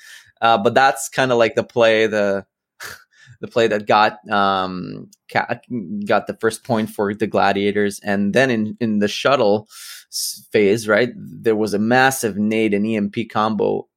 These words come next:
that kind of, like, erases the Defiant from the point. But they're kind of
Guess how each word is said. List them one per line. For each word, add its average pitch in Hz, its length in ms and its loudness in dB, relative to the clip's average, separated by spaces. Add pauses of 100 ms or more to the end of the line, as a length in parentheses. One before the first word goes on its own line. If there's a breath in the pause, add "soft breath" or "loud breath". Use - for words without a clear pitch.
that - 120 -20 (160)
kind 110 180 -6
of, 85 120 -6
like, 80 180 -4
erases 90 680 -2
the 98 120 0
Defiant 95 460 0
from 92 100 0
the 87 100 -2
point. 101 360 -4
But - 180 0
they're 208 240 2
kind 233 180 0
of 143 120 -4